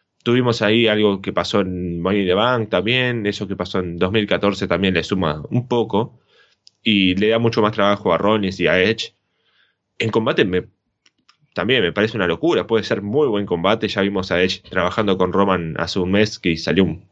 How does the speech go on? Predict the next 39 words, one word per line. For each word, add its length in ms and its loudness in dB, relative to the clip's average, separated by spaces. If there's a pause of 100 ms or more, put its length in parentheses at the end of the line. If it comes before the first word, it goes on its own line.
una 160 -2
muy 420 0
buena 220 2
lucha. 420 2 (720)
Y 80 2
con 180 2
Rollins 460 0
no 100 -4
espero 260 2
mucho 260 0
menos. 340 0 (600)
Así 360 0
que 400 2
también 300 0
Rollins, 300 0
que 100 0
viene 460 0
dando 380 0
grandes 280 0
combates. 380 -2
Eh, 260 -10 (220)
no 200 -4
sé, 120 -4
me 100 0
acuerdo 260 0
ese 240 0
con 400 -4
Cesaro 420 0
en 40 2
WrestleMania, 500 2
que 120 -2
f-, 200 -12 (100)
fue 220 -2
uno 200 2
de 80 4
los 240 -6
más 160 0
destacados 560 0
de, 260 -2